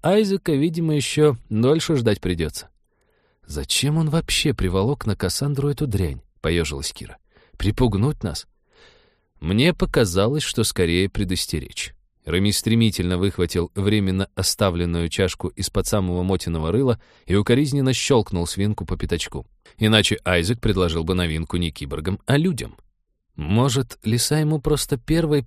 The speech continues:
подвернулась? Или он сделал это назло Саре, с которой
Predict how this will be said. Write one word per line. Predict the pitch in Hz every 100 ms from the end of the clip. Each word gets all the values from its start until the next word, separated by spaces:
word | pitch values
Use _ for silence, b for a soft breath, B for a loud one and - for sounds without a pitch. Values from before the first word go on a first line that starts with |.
| -
подвернулась? | 147 123 123 123 175 170 - - B B B
Или | 98 117
он | 131
сделал | 113 123 123
это | 120 113
назло | 110 101 104
Саре, | - 92 104 117 -
с | -
которой | 123 120 117